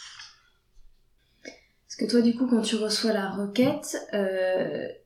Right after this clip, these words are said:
elle est accompagnée d'une convocation, tu m'as dit, en bureau de conciliation. C'est quoi à peu près les délais entre le moment où tu reçois la requête, enfin, où l'employeur, c'est peut-être d'ailleurs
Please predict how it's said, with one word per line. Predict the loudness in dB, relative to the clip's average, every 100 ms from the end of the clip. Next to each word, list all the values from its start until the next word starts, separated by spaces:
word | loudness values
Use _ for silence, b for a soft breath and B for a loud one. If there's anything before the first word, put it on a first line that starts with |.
| _
elle | 0 0
est | 0
accompagnée | -2 -2 -2 0 -2
d'une | -2 -6
convocation, | -6 -8 -6 -6 -6 -6 -6
tu | -6 -6
m'as | -6
dit, | -6 -8 -10 -8
en | -10
bureau | -10 -10 -10
de |
conciliation. | -10 -8 -8 -6 -8 -4 -4 -4 B B B B
C'est | -4 -2
quoi | 2 2
à |
peu | 2
près | -2 -2
les | 0 0
délais | 0 2 2 2
entre | 0 -4 -6
le | -6
moment | -4 -4
où | -6
tu | -8
reçois | -10 -8 -8 -6
la | -6 -8
requête, | -6 -4 -4 -6 -12
enfin, | -12
où | -12 -10
l'employeur, | -10 -8 -8 -8 -8 -12 -16
c'est | -12 -6
peut-être | -4
d'ailleurs | -2 -4